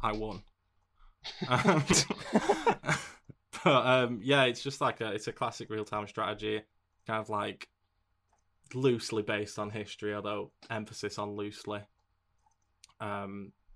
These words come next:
Speaker 1: but yeah, the, check out the gameplay trailer for March, um, if you've not seen it, 'cause it does look just unbelievable.
Speaker 2: Are you a big R T S guy, Ben, or, or just, you just like Age of
Speaker 1: <sighs>
Speaker 2: Empires a lot?
Speaker 1: Not, not really. I think,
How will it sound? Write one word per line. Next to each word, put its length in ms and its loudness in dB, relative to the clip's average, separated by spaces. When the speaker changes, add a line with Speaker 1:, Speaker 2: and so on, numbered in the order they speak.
Speaker 1:
but 120 -2
yeah, 160 0
the, 280 -4
check 280 -2
out 160 0
the 80 -6
gameplay 720 -4
trailer 260 -6
for 140 -12
March, 640 -6
um, 360 -12
if 120 -14
you've 120 -12
not 140 -10
seen 200 -8
it, 100 -16
'cause 100 -18
it 100 -14
does 140 -10
look 300 -14
just 320 -18
unbelievable. 680 -12
Speaker 2:
Are 80 0
you 540 0
a 60 -2
big 340 -2
R 160 0
T 200 -2
S 200 -2
guy, 540 0
Ben, 260 0
or, 300 0
or 160 -2
just, 400 -4
you 80 -6
just 200 -4
like 140 -2
Age 180 -4
of 80 -6
Speaker 1:
<sighs> 20 -6
Speaker 2:
Empires 480 -8
a 40 -8
lot? 260 -10
Speaker 1:
Not, 440 -2
not 260 2
really. 400 2
I 60 0
think, 500 -4